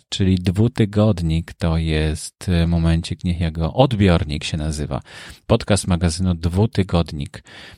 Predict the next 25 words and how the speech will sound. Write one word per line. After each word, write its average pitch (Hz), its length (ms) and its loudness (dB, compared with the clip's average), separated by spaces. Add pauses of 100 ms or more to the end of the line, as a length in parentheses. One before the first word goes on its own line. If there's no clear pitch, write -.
E, 92 420 4
muszę 113 240 2
sobie 107 220 0
zasubskrybować, 101 880 2
bo 127 100 -2
po, - 200 2 (140)
po 120 100 2
raz 127 120 2
pierwszy - 380 0
w 113 40 -2
ogóle 120 180 2
usłyszałem 107 460 2
o 82 40 -2
tym 82 160 -6
podcaście, - 600 -4 (680)
e, 90 280 0
i 107 340 2
warto, 98 580 2 (180)
e, 98 360 2
warto 95 600 2
go 95 420 0
sobie, 92 520 0 (200)
e, 92 220 -2
zobaczyć, 107 600 0
posłuchać. 98 880 -2